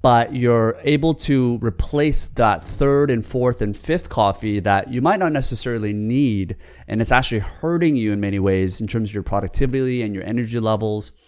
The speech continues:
So if you guys wanna be more productive without the jitters or the crash, I highly recommend you guys to check out Magic Mind. They reached out with an exclusive offer for our listeners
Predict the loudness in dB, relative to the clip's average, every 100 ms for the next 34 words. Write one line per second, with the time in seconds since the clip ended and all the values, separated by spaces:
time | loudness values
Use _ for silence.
0 | -20 -20 0 4 4 2 -2 0 6 8
1 | 8 4 4 2 0 0 -2 -2 4 4
2 | 4 0 0 0 0 0 0 -2 0 0
3 | 0 -2 -4 -6 -6 -4 -4 2 4 4
4 | 0 -4 -14 _ -2 4 6 4 2 0
5 | -2 0 2 0 -2 -4 0 2 4 4
6 | 2 0 -6 0 2 2 0 0 2 2
7 | 2 -2 -6 -10 _ 4 6 6 6 6
8 | 6 4 2 2 -2 -4 -2 2 2 2
9 | -2 -4 -2 4 4 4 -4 -4 -2 2
10 | 2 2 0 -2 -4 -6